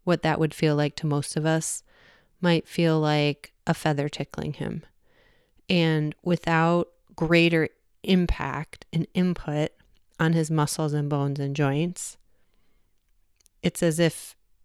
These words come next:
his body and mind felt like he was floating around in space. So he would knock into walls and push his brother over and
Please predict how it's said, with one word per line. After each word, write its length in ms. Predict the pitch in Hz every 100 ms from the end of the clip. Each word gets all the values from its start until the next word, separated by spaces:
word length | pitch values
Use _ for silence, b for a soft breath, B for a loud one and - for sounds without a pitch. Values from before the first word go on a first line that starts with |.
| _ _
his 240 | - 175 151
body 520 | 156 156 160 160 156
and 120 | 147
mind 320 | 147 147 147
felt 220 | - 151 156
like 140 | 151
he 160 | - 151
was 160 | -
floating 420 | - 151 147 143
around 300 | 143 139 139
in 140 | 135 135
space. 600 | - - 165 160 - - b b b b b b
So 240 | - 151
he 180 | 147 160
would 180 | 156 147
knock 300 | 147 139 -
into 160 | 147 170
walls 640 | 208 196 160 156 147 147
and 340 | 143 143 143 - _ _ _ _
push 220 | - 147
his 100 | 175
brother 360 | 170 202 180 151
over 420 | 143 135 139 131 -
and 260 | 143 143